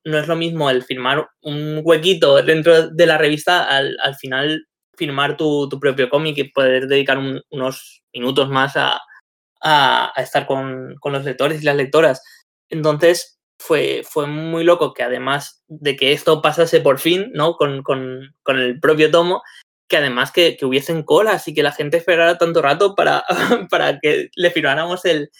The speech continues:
el tomo. De hecho, Sergio y yo teníamos una coña de, bueno, nos llevamos la, la Switch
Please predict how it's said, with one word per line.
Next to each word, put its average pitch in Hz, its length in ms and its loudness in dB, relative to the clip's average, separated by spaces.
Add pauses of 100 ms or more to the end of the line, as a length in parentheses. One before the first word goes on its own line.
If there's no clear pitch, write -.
(220)
el 143 200 -4
tomo. 147 360 0
De 127 100 2
hecho, 165 280 0
Sergio 160 280 -2
y 151 60 -6
yo 156 180 0
teníamos 143 400 -6
una 151 160 -6
coña 151 220 -2
de, 135 80 -2
bueno, 139 260 -2
nos 123 160 -6
llevamos 135 380 0
la, 139 400 0
la 127 140 -8
Switch - 280 -2